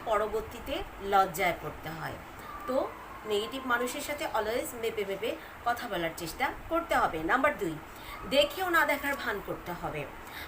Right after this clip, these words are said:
কারণ তুমি একটা প্রতিষ্ঠানে কাজ করছো, এমন কিছু মানুষ থাকবে, আহ, যারা হয়তো তোমাকে খোঁচা দেওয়ার চেষ্টা করবে। তো ওই ধরনের মানুষগুলোকে সব সময় দেখেও না দেখার ভান করে চলার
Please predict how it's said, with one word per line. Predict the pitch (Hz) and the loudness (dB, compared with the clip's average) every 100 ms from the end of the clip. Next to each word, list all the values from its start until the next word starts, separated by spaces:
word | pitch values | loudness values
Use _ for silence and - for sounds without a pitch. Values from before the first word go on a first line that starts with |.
| - | 2
কারণ | 294 339 320 | 4 4 0
তুমি | 285 254 | -2 0
একটা | 247 247 - | 0 -2 -4
প্রতিষ্ঠানে | 202 202 262 - 302 294 | -2 -2 -4 -4 -4 0
কাজ | 196 165 - | 2 2 0
করছো, | - 220 - - 190 - | -4 -4 -4 -4 -2 2
এমন | 214 220 302 359 | 4 4 0 0
কিছু | 339 320 302 | -2 -2 0
মানুষ | 202 180 214 - - | 2 2 -2 -8 -4
থাকবে, | 185 160 - 180 285 - - - - - | -4 -4 -2 0 0 -2 -6 -6 -6 0
আহ, | 240 254 269 | 4 4 4
যারা | 302 330 | 2 2
হয়তো | 339 339 349 | 2 0 -2
তোমাকে | 330 320 330 - | 0 0 -2 -4
খোঁচা | 359 349 | -4 0
দেওয়ার | 311 277 262 - | 4 4 4 0
চেষ্টা | 330 - 262 | -2 0 0
করবে। | 220 175 165 185 269 - - - - | 0 -2 -4 -2 -2 -4 -10 -8 -4
তো | 311 - | -4 0
ওই | 262 320 392 | 2 4 2
ধরনের | - 370 359 359 | 0 2 2 2
মানুষগুলোকে | 277 214 214 311 320 330 285 240 220 196 - - - - - | 2 2 2 2 -2 -4 -2 -2 0 -4 -4 -12 -14 -14 -8
সব | - 339 330 - | -2 2 2 2
সময় | - 302 214 185 202 175 | -2 0 0 0 0 2
দেখেও | 254 - 311 | 2 2 2
না | 262 | 4
দেখার | 233 233 240 | 2 0 -4
ভান | 185 190 196 196 | -2 -2 -2 -2
করে | 214 277 - - - | -2 -2 -4 -10 -4
চলার | - 262 233 | 4 4 4